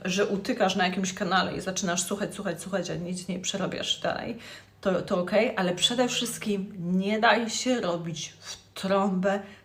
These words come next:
tym, że ktoś powie: "Jeżeli dzisiaj masz zły dzień, to cały twój rok będzie schrzeniony. Jeżeli wczoraj miałeś zły dzień,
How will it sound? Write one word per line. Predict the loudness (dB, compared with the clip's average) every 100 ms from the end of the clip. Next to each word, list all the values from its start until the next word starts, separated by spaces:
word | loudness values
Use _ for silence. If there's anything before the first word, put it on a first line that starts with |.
| _ -2
tym, | 2 2 2 -2 -4
że | -2 0
ktoś | 0 -4 -2
powie: | 2 2 2 -2 -4 -10 -18 -6
"Jeżeli | 2 6 6 6 4
dzisiaj | 4 4 6 4 4
masz | 2 0
zły | 0 2 2
dzień, | 4 2 0
to | 0
cały | 2 2
twój | 0 -4
rok | -6 -4
będzie | -6 -6
schrzeniony. | -6 -4 -2 -4 -8 -12 -14 -12 -2
Jeżeli | 2 4 2
wczoraj | 6 8 8 6
miałeś | 4 4 2
zły | -4 0
dzień, | 4 4 2